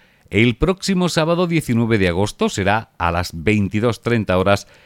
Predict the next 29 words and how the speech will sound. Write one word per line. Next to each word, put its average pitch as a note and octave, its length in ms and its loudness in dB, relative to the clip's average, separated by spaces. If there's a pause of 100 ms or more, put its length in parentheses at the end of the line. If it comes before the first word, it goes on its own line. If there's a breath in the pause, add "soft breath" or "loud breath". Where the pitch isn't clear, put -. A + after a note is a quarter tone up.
(200 soft breath)
en C#2+ 120 -6
la D2+ 100 -2
terraza F#2+ 340 -2
interior E2 380 -2
del D#2 140 -2
Hotel E2 240 -2
Moya, E2+ 420 0
recinto F2 640 -4
en F2+ 160 -2
el D#2+ 120 -2
que D2+ 120 -6
se D#2 140 -6
celebrará D2+ 540 -2 (340 soft breath)
esta D#2+ 460 -2
gran D#2+ 340 -4
final, C#3+ 400 0
en D3+ 140 0
un A#3 100 0
concurso D3+ 500 -2
de E2 120 -4
cante A#2 320 -2
por C#3 160 -8
fandangos G2 580 -2 (300 soft breath)
marcado F#2 720 0
precisamente F#2+ 880 -2
por D#2+ 180 -4
el E2 80 -2
hecho F#2 300 -2
de F2 340 0